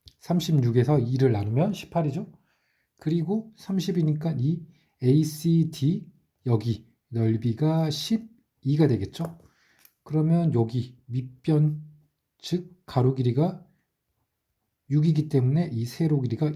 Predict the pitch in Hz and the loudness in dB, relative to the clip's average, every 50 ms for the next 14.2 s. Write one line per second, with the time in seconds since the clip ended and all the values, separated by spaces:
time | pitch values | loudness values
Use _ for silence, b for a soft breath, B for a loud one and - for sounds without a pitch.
0 | - - 135 139 147 143 - 113 104 101 - - - - - - - - _ _ | -4 -4 -2 0 0 0 0 -2 -4 -8 -10 -16 -16 -18 -16 -18 -18 -20 _ _
1 | B B B B B B B B B B B B B B - 117 110 131 139 117 | B B B B B B B B B B B B B B -6 -4 0 0 2 2
2 | 107 107 104 101 139 160 175 170 123 110 110 123 120 127 120 - - - 131 123 | 0 0 -2 -2 0 0 2 2 2 2 2 0 0 0 -2 -4 -6 -8 -4 -2
3 | 147 147 120 110 123 127 143 135 123 117 - - 117 113 113 107 110 - - - | 0 0 0 0 2 2 2 4 4 2 0 -2 -2 -2 -2 -2 -4 -6 -10 -12
4 | - - 208 214 185 131 - - - 131 123 - - 135 143 151 151 - 151 151 | -8 -4 0 2 2 2 0 -2 -4 -6 -6 -6 -6 -6 -6 -6 -6 -4 -2 -2
5 | 135 - - - _ _ _ _ _ _ _ _ _ _ _ _ _ _ _ 120 | -2 -2 -4 -10 _ _ _ _ _ _ _ _ _ _ _ _ _ _ _ -4
6 | 123 123 135 123 120 113 104 - - 110 101 113 165 202 214 180 123 117 131 135 | 0 0 2 2 2 0 -2 -2 -6 -6 -4 -2 -2 -2 -2 -2 -2 -2 -2 0
7 | 147 180 175 180 202 214 - - _ _ _ _ _ _ _ _ - - 226 226 | 0 0 0 0 0 -2 -6 -12 _ _ _ _ _ _ _ _ -8 -4 -2 -2
8 | 233 208 196 147 131 123 - - 156 - - - 143 123 - - _ _ _ _ | 0 0 0 0 -2 -2 -8 -10 -12 -12 -8 -6 -6 -6 -8 -12 _ _ _ _
9 | _ _ _ _ _ _ _ _ _ _ _ _ _ _ _ _ _ - 156 139 | _ _ _ _ _ _ _ _ _ _ _ _ _ _ _ _ _ -8 -6 -6
10 | 110 - - - _ _ _ _ _ _ _ _ _ b b b b b b 123 | -6 -6 -10 -16 _ _ _ _ _ _ _ _ _ b b b b b b -4
11 | 120 - - - 127 127 - 131 147 135 110 110 127 147 170 180 165 - - - | -4 -2 0 -2 -2 0 0 0 0 0 2 2 2 2 0 0 -2 -8 -8 -4
12 | 175 170 165 156 143 120 - - 113 104 101 - - - 160 180 208 226 220 - | -2 0 2 2 2 2 0 0 -4 -6 -6 -6 -4 -2 -2 0 0 -2 -4 -6
13 | - - 110 104 101 104 101 - 151 175 190 190 - - _ _ - 104 98 - | -8 -8 -8 -6 -6 -8 -6 -4 -4 -4 -4 -4 -8 -16 _ _ -16 -14 -14 -14
14 | - - - | -16 -20 -20